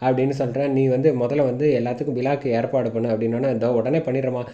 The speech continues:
ஆனா என்ன, நான் குட்டியா இருந்தா இப்போ அதுக்குள்ள இவ்வளோ பெருசா வளர்ந்துட்டாங்கன்னு நினைக்கிறப்ப எனக்கு எவ்வளோ சந்தோஷமா இருக்குன்னு" எழில் வந்து எமோஷ்னலா வந்து பா-, அழுவுற மாதிரி காட்டுறாங்க. அப்போ வந்து, "பாத்தியா, சுடர் வந்து தன்னோட பொண்ணே வந்து பெரிய மனுஷி ஆன மாதிரி அவ்வளோ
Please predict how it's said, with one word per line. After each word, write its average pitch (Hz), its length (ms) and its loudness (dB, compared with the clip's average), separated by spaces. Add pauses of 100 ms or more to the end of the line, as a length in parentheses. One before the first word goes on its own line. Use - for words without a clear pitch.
(220)
ஆனா 143 260 2
என்ன, 117 340 0
நான் 117 280 -2
குட்டியா 170 440 2
இருந்தா 139 260 2
இப்போ 135 260 0
அதுக்குள்ள 117 380 -2
இவ்வளோ 147 240 2
பெருசா 135 300 -2
வளர்ந்துட்டாங்கன்னு 135 680 -2
நினைக்கிறப்ப 120 340 -4
எனக்கு 123 300 -2
எவ்வளோ 127 260 2
சந்தோஷமா 135 400 0
இருக்குன்னு" 120 260 -2
எழில் 131 240 2
வந்து 120 240 0 (400)
எமோஷ்னலா 147 520 0
வந்து 131 180 0
பா-, 127 200 -2 (280)
அழுவுற 139 440 2
மாதிரி 131 220 0 (120)
காட்டுறாங்க. 117 420 -2
அப்போ 117 240 -4
வந்து, 120 240 0 (340)
"பாத்தியா, 127 340 0
சுடர் 143 340 4
வந்து 139 300 0
தன்னோட 131 300 0
பொண்ணே 139 300 2
வந்து 127 260 2 (340)
பெரிய 139 200 4
மனுஷி 139 280 2
ஆன 117 160 0
மாதிரி 131 220 0
அவ்வளோ 131 220 2